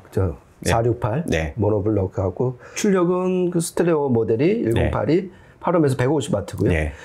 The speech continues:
Speaker 1: 그리고 모노블럭 사육팔이 팔 옴에서 오백 와트. 그러니까
Speaker 2: 네.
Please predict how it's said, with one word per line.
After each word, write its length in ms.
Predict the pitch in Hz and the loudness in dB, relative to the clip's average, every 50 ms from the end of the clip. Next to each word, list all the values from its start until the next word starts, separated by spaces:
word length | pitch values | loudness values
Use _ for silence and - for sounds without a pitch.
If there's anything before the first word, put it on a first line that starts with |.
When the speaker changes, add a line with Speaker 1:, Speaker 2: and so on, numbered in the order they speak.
| - - - | -20 -14 -2
Speaker 1:
그리고 220 | - 107 123 120 | 0 2 4 4
모노블럭 680 | 113 117 131 131 127 123 110 110 113 113 117 123 120 107 | 4 2 2 0 -2 -2 0 0 0 2 2 0 0 -2
사육팔이 720 | - - 104 107 113 - - - 104 107 131 156 196 208 - - _ _ - _ _ _ | -2 -2 0 0 -2 -2 -2 -4 0 2 2 2 2 0 -2 -8 _ _ -20 _ _ _
팔 160 | - - 170 160 | -4 -2 0 2
옴에서 280 | 131 113 101 - 160 | 2 2 2 2 0
오백 260 | - 110 135 160 156 | 0 2 2 2 2
와트. 260 | 113 92 - 104 92 87 - | 0 0 -2 -4 -6 -6 -2
그러니까 260 | - - 82 101 117 | -2 0 0 0 -2
Speaker 2:
네. 60 | 107 | -2